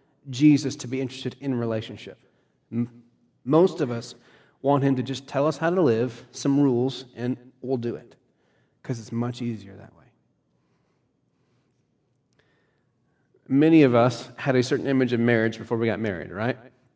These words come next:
Who was naive enough to think that marriage was your wife would do her job and you would do your job? <laughs> Yeah. Do we have any newlyweds I'm gonna pick on? <laughs> No, okay. You, you,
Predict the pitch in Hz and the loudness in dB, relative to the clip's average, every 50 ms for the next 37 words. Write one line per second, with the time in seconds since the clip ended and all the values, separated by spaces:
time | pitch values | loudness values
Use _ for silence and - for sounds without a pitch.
0 | _ _ _ _ _ _ _ _ _ _ - 190 220 202 156 170 170 175 185 185 | _ _ _ _ _ _ _ _ _ _ 6 8 10 10 10 10 8 10 10 10
1 | 156 156 151 147 143 147 117 - 143 139 131 113 123 120 123 - - - 127 135 | 8 8 6 6 6 2 0 2 2 2 4 2 0 -2 -2 -6 -8 -2 2 2
2 | 135 135 139 135 131 117 117 120 127 123 110 - - - - - _ _ _ _ | 4 4 6 4 4 2 2 0 0 0 0 -2 -8 -14 -18 -20 _ _ _ _
3 | _ _ _ _ _ _ _ _ _ - - 123 131 131 131 139 139 127 - 131 | _ _ _ _ _ _ _ _ _ -14 -6 -4 0 2 2 2 2 0 -2 -8
4 | 120 120 131 123 120 131 127 120 131 131 131 127 117 117 120 123 127 127 123 123 | -4 -2 -2 0 2 0 2 4 4 4 4 4 2 0 0 0 0 0 0 2
5 | 123 120 120 113 110 90 60 - 110 - - _ _ _ _ _ _ _ _ _ | 2 2 2 2 -2 -4 -4 -8 -14 -18 -20 _ _ _ _ _ _ _ _ _
6 | _ _ _ _ _ _ _ _ _ _ _ _ _ _ _ _ _ _ _ _ | _ _ _ _ _ _ _ _ _ _ _ _ _ _ _ _ _ _ _ _
7 | _ _ _ _ _ _ _ _ _ _ _ _ _ 277 _ _ _ _ _ _ | _ _ _ _ _ _ _ _ _ _ _ _ _ _ _ _ _ _ _ _
8 | _ _ _ _ _ _ _ _ _ _ _ _ _ _ - - - - - - | _ _ _ _ _ _ _ _ _ _ _ _ _ _ -16 -16 -16 -16 -18 -20
9 | _ - 151 131 113 104 92 - - 98 - - - - _ _ _ _ _ _ | _ 2 2 4 4 2 -2 -6 -12 -20 -20 -20 -20 -20 _ _ _ _ _ _
10 | _ - - - _ - 139 131 120 135 147 147 156 143 131 139 143 139 - - | _ -20 -20 -20 _ -8 -6 -4 -4 -4 -4 -2 0 0 2 2 0 -2 -2 -4
11 | - - - - - - - - 104 - - - - - 117 120 - - 202 - | -4 -6 -6 -8 -12 -8 -6 -8 -8 -6 -8 -12 -8 -2 -2 2 4 4 4 6
12 | - 139 123 - - - - - - _ _ _ - - 160 - 170 156 151 147 | 4 2 2 0 -10 -16 -18 -20 -20 _ _ _ 2 2 2 6 8 6 6 6
13 | 143 - 170 | 4 0 -6